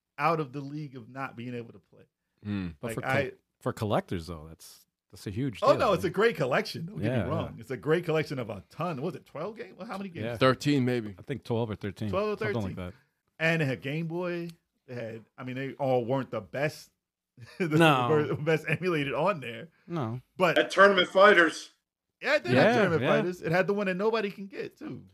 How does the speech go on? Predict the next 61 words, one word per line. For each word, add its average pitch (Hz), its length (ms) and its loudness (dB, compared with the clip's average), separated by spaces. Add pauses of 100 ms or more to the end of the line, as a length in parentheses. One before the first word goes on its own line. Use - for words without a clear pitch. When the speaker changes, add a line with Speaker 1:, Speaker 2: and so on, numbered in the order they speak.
(120)
Speaker 2:
The 101 80 -8
Speaker 1:
They - 40 -2
Speaker 2:
Super 151 160 4
Speaker 1:
were 131 60 6
Speaker 2:
Nintendo 135 240 6
one 120 100 6
was 104 100 0
Speaker 1:
expensive. 92 40 -6
Speaker 2:
great, 120 240 6
but 98 120 -4
they 107 100 0
have 120 200 0
the 104 140 -4
N 107 100 0
E 104 80 -2
S 104 200 -8
one 92 160 -6
on 85 140 -4
there, 82 200 -8
which - 360 -14
I 95 140 -4
never 90 180 -2
played 107 300 0
and 87 140 -8
never 110 100 -12
really 104 200 -10
cared 113 260 -8
to. - 160 -12 (340)
But 104 180 4
Speaker 1:
Some, 151 100 -4 (120)
some 139 180 0
of 151 60 -2 (160)
those 262 160 6
games 214 200 4
Speaker 3:
<laughs> - 20 -4
Speaker 1:
are 113 80 -2
Speaker 3:
Yeah. 127 180 4
Speaker 1:
expensive. 139 540 -6
But, 160 140 -4
I 240 40 0
mean, 220 120 -8
they 226 80 -4
had 220 80 -4
the 170 80 0
arcades 151 440 0
on 139 140 -2
there. 135 440 -6
They 104 100 -4
Speaker 3:
Yeah. 120 120 0
Speaker 1:
weren't, 123 180 -2
they 117 80 -2
Speaker 2:
Yeah. 165 80 4 (100)
Speaker 1:
weren't 143 100 2
really 123 160 -4
available. 117 380 -2
Speaker 3:
Yeah. 120 100 -8 (140)
Speaker 1:
They 135 100 -4
were 165 100 2
on, 151 200 2
like, 123 140 -2
Speaker 3:
True. 147 160 2